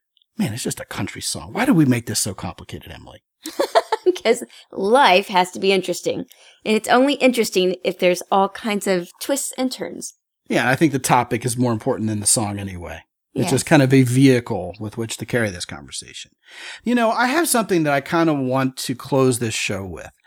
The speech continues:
Speaker 1: As you know, Emily, I write profiles for guys, the projection profiles. And what I ask men to tell me is, you know, the answer to what every woman seems to ask men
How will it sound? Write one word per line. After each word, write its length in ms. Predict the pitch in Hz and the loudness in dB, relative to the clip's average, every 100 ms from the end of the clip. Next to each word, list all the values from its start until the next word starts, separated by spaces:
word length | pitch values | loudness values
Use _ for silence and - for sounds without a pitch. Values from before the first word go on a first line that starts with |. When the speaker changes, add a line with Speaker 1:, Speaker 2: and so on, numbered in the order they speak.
| - - - _ _ _ 180 | -20 -20 -20 _ _ _ 0
Speaker 1:
As 200 | 208 190 | 2 4
you 80 | |
know, 120 | 180 156 | 4 4
Emily, 260 | 147 139 | 4 4
I 60 | 135 | 2
write 560 | 131 147 151 160 - - _ | 2 2 2 0 -6 -12 _
profiles 560 | - 135 120 123 104 - | -2 0 2 -2 -2 -4
for 160 | 95 | -8
guys, 460 | 87 67 50 - - _ _ | -10 -12 -10 -10 -12 _ _
the 60 | 117 | -4
projection 540 | - 117 113 101 107 | 0 2 0 0 -4
profiles. 460 | 90 90 - - - | -4 -8 -6 -6 -4
And 80 | 123 | 0
what 80 | 151 | 2
I 100 | 190 | 2
ask 380 | 175 180 - 143 | 2 2 0 0
men 160 | 135 | 0
to 60 | 113 | 0
tell 240 | - 160 | 0 2
me 200 | 180 120 | 2 0
is, 160 | 110 110 _ _ _ _ _ - | -2 -8 _ _ _ _ _ -6
you 120 | 185 | -4
know, 320 | 139 87 104 - | -4 -6 -12 -2
the 240 | 151 151 220 | 2 4 4
answer 260 | 269 170 | 4 2
to 120 | 147 | 2
what 140 | 156 160 | 2 4
every 280 | 220 185 156 | 4 2 2
woman 420 | 160 202 175 156 | 4 4 4 2
seems 400 | - 196 190 - | 0 2 2 2
to 220 | - 160 | 2 2
ask 480 | 131 196 196 - - | 4 4 4 2 0
men 580 | 143 165 165 131 139 | 2 4 4 4 2